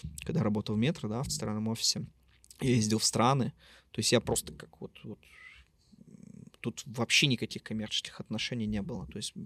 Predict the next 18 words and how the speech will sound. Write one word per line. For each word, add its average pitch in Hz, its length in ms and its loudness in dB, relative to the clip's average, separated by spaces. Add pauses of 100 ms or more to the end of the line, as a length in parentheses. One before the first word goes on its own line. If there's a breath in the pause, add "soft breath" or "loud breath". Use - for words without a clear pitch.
я 110 220 -4
им 107 100 -4
давал 107 400 -4 (200)
штуку, - 380 -8
там 95 180 -10
практически - 480 -12
бесплатно 110 460 -4
это - 140 -14
получалось. - 460 0
Ну, 156 60 0
там 113 140 0
виртуальные 110 480 2
какие-то - 320 -14
деньги 160 260 -4
были, 139 220 -4 (800 loud breath)
но 117 200 0
не 113 100 0
суть. - 300 -2